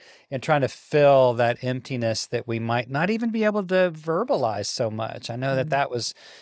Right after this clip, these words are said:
Speaker 1: the case for me, man. I, when I was growing up, I, I might could be your grandfather. I don't know, but I could definitely be your dad. But,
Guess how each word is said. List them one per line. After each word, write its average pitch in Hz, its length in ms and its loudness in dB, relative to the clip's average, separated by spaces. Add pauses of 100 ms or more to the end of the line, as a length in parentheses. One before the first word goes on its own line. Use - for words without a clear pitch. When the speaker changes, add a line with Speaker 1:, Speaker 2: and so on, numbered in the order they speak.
(140)
Speaker 1:
the 135 80 0
case 151 360 2
for 127 220 -4
me, 127 380 0
man. 113 240 -2
I, 127 160 2
when 120 240 -4
I 120 100 2
was 120 160 -6
growing 123 240 0
up, 117 260 -2
I, 113 100 -2 (180)
I 120 80 -4
might 131 460 0
could 170 120 -8
be 170 80 -2
your 147 140 -2
grandfather. 120 680 0
I 123 100 0
don't 120 120 -4
know, 120 140 0
but 147 100 0
I 131 40 0
could 120 200 -4
definitely 139 320 -2
be 123 60 -2
your 113 80 -4
dad. 113 480 2
But, 117 220 -2